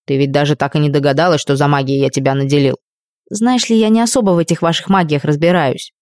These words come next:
насупилась я. «Эта магия особенная», парировал Уня не менее обиженно. «Ладно, давай не будем спорить, просто объясни мне, что с ней делать,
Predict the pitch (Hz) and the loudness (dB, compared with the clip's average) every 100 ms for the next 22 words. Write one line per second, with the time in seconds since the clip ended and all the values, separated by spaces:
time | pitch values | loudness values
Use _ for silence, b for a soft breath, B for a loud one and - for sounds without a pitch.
0 | _ - 151 - 135 123 131 - 143 - | _ -4 -2 -2 -4 0 0 0 -2 -2
1 | - _ _ _ 180 - 135 135 156 143 | -10 _ _ _ -8 -4 0 0 0 0
2 | 139 - 127 139 131 127 127 _ _ - | 0 -2 -2 -2 0 -2 -4 _ _ -2
3 | 165 160 151 151 - 202 185 151 151 147 | 2 4 2 0 2 2 4 4 2 2
4 | 139 143 170 143 127 123 - _ _ _ | 2 2 2 0 0 -6 -10 _ _ _
5 | _ _ _ 180 156 143 151 175 240 233 | _ _ _ 0 2 0 0 0 4 4
6 | 190 170 165 - 175 147 - - 190 208 | 4 2 0 0 0 0 0 -4 -2 0
7 | 202 226 262 247 185 - 190 196 202 202 | 0 2 2 4 2 0 0 2 2 2
8 | 190 139 | 2 0